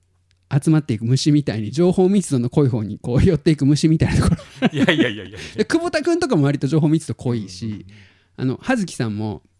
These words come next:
Speaker 1: ゲストに来てもらった後輩の葉月さんも結構情報密度濃いんですよね、喋りが。田淵さんとかもそういうやつで。で、僕結構、一緒に遊んでましたよね。その、バンドメンバーと一緒に、例えば年越しとか。で、僕もお酒飲めないから。で、お酒飲めないのに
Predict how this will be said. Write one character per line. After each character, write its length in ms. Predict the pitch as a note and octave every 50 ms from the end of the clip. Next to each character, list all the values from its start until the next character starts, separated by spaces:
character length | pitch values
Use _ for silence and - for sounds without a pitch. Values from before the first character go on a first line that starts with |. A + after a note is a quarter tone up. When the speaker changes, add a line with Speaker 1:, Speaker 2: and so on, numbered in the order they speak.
| - - -
Speaker 1:
ゲ 140 | D#3+ D#3
ス 40 | D3+
ト 60 | -
に 60 | A2+ G#2+
来 60 | -
て 60 | A#2+
も 60 | G#2
ら 40 | G2+
っ 20 | -
た 60 | -
後 120 | - C3
輩 120 | C3 C#3+ C3
の 60 | C3
葉 80 | D#3 D#3
月 120 | C#3+ C3+
さ 80 | - D#3
ん 40 |
も 60 | D3+ C#3+
結 140 | - -
構 80 | - B2+
情 140 | A#2 D#3 D#3
報 80 | D#3 D3+
密 160 | D3+ C3 A#2+
度 60 | A2
濃 180 | - C3+ C3 A#2+
い 20 |
ん 60 | A2
で 60 | G#2 -
す 100 | - A#2
よ 60 | A#2+
ね、 60 | A#2
喋 280 | - - A2 G#2 G#2+ G#2
り 100 | G#2+ G#2
が。 120 | - - - _ _ _ _ _ _ - F#3+
田 120 | G3 C4+ C#4+
淵 200 | C4 - - -
さ 80 | -
ん 60 | D#3
と 60 | E3+ E3
か 140 | - -
も 100 | C#3+ -
そ 100 | C3 - - -
う 180 | A#2+ - F3+
い 40 | D3
う 20 |
や 60 | D#3+ - - -
つ 140 | - -
で。 260 | - - - C3 - _ _ - - _ _ - - - - - - -
で、 80 | - A#3+
僕 200 | A#3+ C4 A3 -
結 240 | - - E4+ D#4+ _ _ _ _
構、 380 | - C4+ C#4 B3+ F3+ - - _ _ _ _ _ _ _ _ _ _ -
一 80 | - - - C4+
緒 20 |
に 140 | C4 B3 B3 -
遊 60 | C#4 C4+
ん 40 |
で 80 | C#4 D4+
ま 120 | D4+ D#4
し 80 | - -
た 60 | -
よ 60 | C3+
ね。 60 | B2+ B2
そ 100 | B2+ A#2+
の、 80 | A2
バ 260 | - - - D#3+ G3+
ン 100 | A3 A3
ド 100 | A3 A#3
メ 140 | A#3+ A#3+ A#3+
ン 100 | A3 F3+
バ 140 | C3+ A#2+ A2+
ー 20 |
と 100 | - G#2+
一 120 | G#2+ G#2+ -
緒 180 | - - A2
に、 140 | A2+ A#2+ A#2
例 120 | - C3 A#2
え 40 | D3
ば 80 | A2+
年 260 | - B2 D3 D#3 - -
越 160 | - F3+ F3
し 140 | - - -
と 120 | F#3+ F3
か。 280 | - - E2 D#2+ D2 - _ _ _ _ _ _ _ _ _ _ _ _ _ _ _ _ _ _ _
で、 160 | - E3+ F3
僕 180 | E3+ E3 E3+ A3+
も 100 | A3+ A#3
お 20 |
酒 180 | A3 B3 A3+ A#3
飲 140 | A#3 A#3 B3
め 80 | A#3+
な 80 | G#3 D3
い 80 | B2 G#2
か 80 | G2+ G2+
ら。 320 | G#2+ A2 G#2+ G2+ - - _ _ _ _ _ _ _ _ -
で、 160 | D#3+ E3 -
お 80 | - F#3+
酒 240 | - C4 B3 - B3+
飲 140 | B3+ B3+ C4
め 120 | C4+ C4
な 120 | B3 G3+
い 80 | E3+ D3+
の 120 | C#3+ C#3+
に 320 | D#3+ G3 G3+ D#3+ A2+ E2